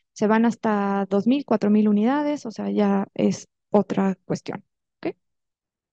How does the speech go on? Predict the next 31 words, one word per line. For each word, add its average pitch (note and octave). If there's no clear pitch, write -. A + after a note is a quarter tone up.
Y D#4
bueno, A3
los A#3+
niños C4
con A#3
riesgo A#3+
incrementado D4
de A3
vitamina A3+
D C4+
pueden A#3+
necesitar G#3+
dosis A3
más A#3
altas B3+
de A3
hasta G#3
dos A#3+
o A3
tres G#3+
veces G#3+
superior C4+
para G#3+
alcanzar G3
el G3+
valor F#3
normal, F3+
esto -
que -
les F3+
comento. -